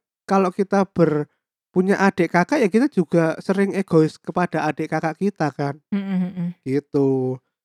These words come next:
Speaker 2: Untuk kenal sama orang yang gampang kenal, untuk gampang bersosialisasi, menurutku aku nggak mengalami kesulitan itu ya sebagai
Speaker 1: Hmm.
Speaker 2: anak tunggal. Aku masih tetap bisa untuk kenalan sama orang baru. Kan ada orang yang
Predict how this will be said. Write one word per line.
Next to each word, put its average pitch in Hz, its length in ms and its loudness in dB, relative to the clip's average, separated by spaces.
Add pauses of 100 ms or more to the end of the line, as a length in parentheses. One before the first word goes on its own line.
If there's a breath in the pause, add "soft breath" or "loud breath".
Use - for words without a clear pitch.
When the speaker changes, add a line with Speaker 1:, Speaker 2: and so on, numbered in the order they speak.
(380)
Speaker 2:
Untuk 269 380 6
kenal 277 360 4
sama 277 280 0
orang 277 240 4
yang 269 160 0
gampang 208 400 4
kenal, 240 340 0
untuk 233 160 -2
gampang 208 320 2
bersosialisasi, 220 880 0
menurutku 302 380 0
aku 311 160 4
nggak 214 160 0
mengalami 214 420 2
kesulitan 220 560 0
itu 226 240 0
ya 180 160 4
sebagai 180 320 6
Speaker 1:
Hmm. 175 160 6
Speaker 2:
anak 180 140 -2
tunggal. 180 400 2
Aku 220 160 -2
masih 277 240 -2
tetap 247 240 -4 (500)
bisa 233 400 4
untuk 240 340 2
kenalan 226 300 -2
sama 233 240 -2
orang 226 260 0
baru. 196 380 2
Kan 302 160 0
ada 285 140 4
orang 247 280 6
yang 262 160 -4